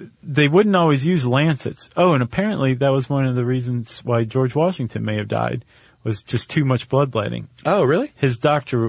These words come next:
Speaker 1: really, really put his foot on the gas with bloodletting
Speaker 2: I didn't think
Speaker 1: and
Speaker 2: I
Speaker 1: when
Speaker 2: knew
Speaker 1: he was
Speaker 2: that.
Speaker 1: on his deathbed.
Speaker 2: Huh.
Speaker 1: Yeah. You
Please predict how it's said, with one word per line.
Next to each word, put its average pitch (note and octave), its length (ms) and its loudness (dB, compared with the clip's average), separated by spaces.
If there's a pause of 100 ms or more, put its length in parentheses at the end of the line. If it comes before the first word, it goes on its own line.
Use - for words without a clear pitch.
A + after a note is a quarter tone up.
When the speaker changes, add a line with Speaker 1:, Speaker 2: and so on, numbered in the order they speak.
Speaker 1:
really, C#3+ 680 4
really C3+ 560 0
put B2+ 200 -2
his A2+ 140 0
foot C3+ 200 0
on A#2 160 0
the G#2+ 100 -4
gas A2+ 380 0
with - 220 -8
bloodletting A2 680 -2
Speaker 2:
I A#2 120 -10
didn't C3 140 -6
think - 80 -
Speaker 1:
and A#2 80 -2
Speaker 2:
I A#2 40 0
Speaker 1:
when A2+ 80 2
Speaker 2:
knew A#2 60 2
Speaker 1:
he A2+ 60 0
was G#2+ 100 -2
Speaker 2:
that. A#2+ 60 0
Speaker 1:
on A2 80 0
his G2+ 100 -6
deathbed. A2+ 580 -4
Speaker 2:
Huh. F#3+ 60 0
Speaker 1:
Yeah. E3+ 100 0 (240)
You - 60 -20